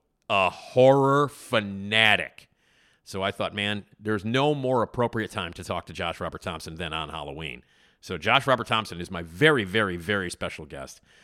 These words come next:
on, uh, episode, uh, one ninety, which drops on Tuesday, which is Halloween. So the Spooktacular, which will feature Esmeralda and I talking about horror, and the great Josh Robert Thompson.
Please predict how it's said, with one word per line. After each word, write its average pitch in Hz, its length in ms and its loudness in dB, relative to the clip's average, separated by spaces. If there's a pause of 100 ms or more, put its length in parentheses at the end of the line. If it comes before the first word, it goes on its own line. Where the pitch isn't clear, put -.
(260)
on, 82 320 -4
uh, 76 180 -6
episode, 87 600 -6
uh, 82 180 -6
one 95 340 -6
ninety, 80 460 -8
which 73 240 -14
drops 80 300 -8
on 76 140 -10
Tuesday, 80 420 -10
which 69 260 -14
is 76 140 -14
Halloween. 65 460 -18 (140)
So 76 220 -14
the 85 120 -14
Spooktacular, 104 760 -4
which 110 140 -8
will 131 80 -6
feature 117 280 -6
Esmeralda 104 440 -4
and 107 120 -6
I 104 100 -8
talking 101 260 -10
about 95 160 -8
horror, 95 420 -6 (380)
and 95 320 -2
the 85 160 -12
great 78 240 -12
Josh - 260 -18
Robert - 240 -20
Thompson. - 360 -20